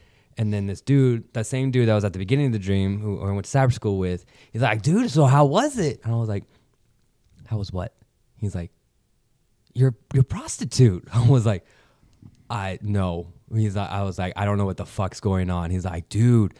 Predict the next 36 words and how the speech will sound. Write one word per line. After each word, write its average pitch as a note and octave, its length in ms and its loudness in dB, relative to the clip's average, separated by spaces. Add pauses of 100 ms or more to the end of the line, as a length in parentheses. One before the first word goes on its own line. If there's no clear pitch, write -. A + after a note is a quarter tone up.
(360)
Angry A#2 300 0
Bald A2+ 340 4
Man G#2 400 -2
was, G#2+ 160 -4
like, G2 240 -6
really A#2 360 4
excited B2+ 500 0
for A#2+ 160 -4
you. G#2+ 180 -2
He A#2+ 60 4
was A2 180 0
hell, A#2+ 280 -2
he B2 180 2
got, G#2+ 280 -4
he C3+ 100 4
was A#2+ 160 -4
like, G2 120 -10 (200)
he B2+ 120 -4
got C3 280 0
that B2 200 -6
for C#3 340 -2
you. C3+ 240 2
He C3 60 8
thought - 200 -2
that's A#2+ 120 -6
exactly A#2+ 420 -2
what A#2+ 220 2
you A#2 60 0
wanted." C3 260 0
I A2+ 40 -4
was G#2 100 -4
like, G2+ 80 -8 (420)
"No, B2+ 520 0 (440)
no." C3+ 220 4
And A2+ 200 0
then, G#2 220 0